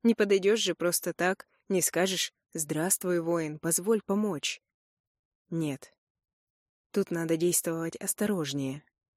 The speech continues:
Тем более, что я не была уверена, что смогу помочь, что хватит сил. Хотела, да,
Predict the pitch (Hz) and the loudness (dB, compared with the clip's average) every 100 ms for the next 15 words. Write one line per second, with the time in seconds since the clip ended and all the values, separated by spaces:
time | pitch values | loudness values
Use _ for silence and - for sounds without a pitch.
0 | _ _ _ _ - 160 151 151 147 - | _ _ _ _ -4 -2 0 0 -2 -2
1 | 147 147 151 147 147 170 160 156 156 147 | -2 -2 -4 -4 -2 0 0 0 -2 -4
2 | 147 139 _ _ _ - - - 175 170 | -6 -10 _ _ _ -10 -4 -2 -2 0
3 | 190 175 147 156 151 - - _ _ - | -2 -2 -4 -4 -4 -6 -10 _ _ -8
4 | - 151 165 151 160 - - 196 147 - | -6 -4 -4 -2 -2 0 0 0 -4 -10
5 | _ _ _ _ _ _ - 208 - 233 | _ _ _ _ _ _ -2 -2 2 2
6 | 170 151 170 170 151 | 2 -2 -2 -2 -4